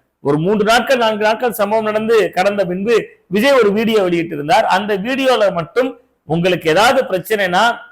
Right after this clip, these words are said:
என்கிட்ட மோதுங்க, நான் வீட்டுல இருப்பேன் அல்லது ஆபீஸ்ல இருப்பேன், என் கட்சி நிர்வாகிகள் மேல உங்க கோபத்தை காட்டாதீங்க" அப்படின்னா விஜய் அவர்களே வீடியோ வெளியிட்டிருந்தார். "சமரசமற்ற என்னோட பயணம் தொடரும்" அப்படின்னு சொல்லியிருந்தார். கிட்டத்தட்ட இந்த சம்பவம் நடைபெற்று முடிந்து பதினாறு நாட்கள் கடந்திருந்த நிலையில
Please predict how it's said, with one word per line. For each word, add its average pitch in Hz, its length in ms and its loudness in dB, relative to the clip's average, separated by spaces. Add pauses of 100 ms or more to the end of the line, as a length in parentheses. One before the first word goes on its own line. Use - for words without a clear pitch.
என்கிட்ட 220 440 2
மோதுங்க, 180 480 2 (140)
நான் 156 200 0
வீட்டுல 247 340 0
இருப்பேன் 233 340 2 (100)
அல்லது 170 240 -2
ஆபீஸ்ல 190 520 0
இருப்பேன், 170 360 0 (300)
என் 175 200 0
கட்சி 202 300 -4
நிர்வாகிகள் 240 600 2
மேல 202 440 2
உங்க 180 240 -2
கோபத்தை 202 380 0
காட்டாதீங்க" 180 520 0 (140)
அப்படின்னா 156 400 0 (300)
விஜய் 220 240 0
அவர்களே 214 400 2
வீடியோ 208 300 0
வெளியிட்டிருந்தார். 170 600 0
"சமரசமற்ற 233 560 -2
என்னோட 214 240 -2
பயணம் 185 320 -2
தொடரும்" 185 440 -2
அப்படின்னு 156 280 -8
சொல்லியிருந்தார். 139 380 -6 (320)
கிட்டத்தட்ட 220 280 0
இந்த 269 140 2
சம்பவம் 233 420 2
நடைபெற்று 214 560 0
முடிந்து 202 360 -4
பதினாறு 247 560 2
நாட்கள் 208 380 -2
கடந்திருந்த 185 480 -4
நிலையில 135 440 0